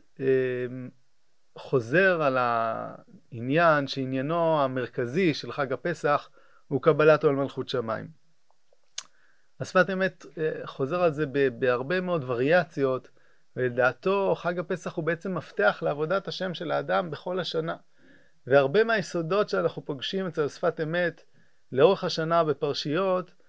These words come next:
אנחנו רואים שהם כולם מתאגדים, ה-, כל העקרונות האלה מתאגדים כאן יחד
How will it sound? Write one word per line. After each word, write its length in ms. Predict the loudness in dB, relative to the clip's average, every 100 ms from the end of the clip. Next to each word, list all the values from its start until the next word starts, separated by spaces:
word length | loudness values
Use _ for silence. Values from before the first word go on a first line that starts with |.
| -20 -20 -8
אנחנו 240 | -6 -4 0
רואים 260 | 2 2
שהם 1080 | 0 -4 -2 -2 -2 -2 -6 -12 -12 -8 -8 -10 -20 -6
כולם 300 | 2 6 6
מתאגדים, 760 | 4 -2 -4 -4 -2 -2 -4 -6
ה-, 340 | -6 -4 -4 -6
כל 220 | -2 0
העקרונות 440 | 2 2 0 0
האלה 160 | 0 -2
מתאגדים 500 | -2 -4 -4 -6 -6
כאן 160 | -6 -2
יחד 440 | -2 -2 -2 -4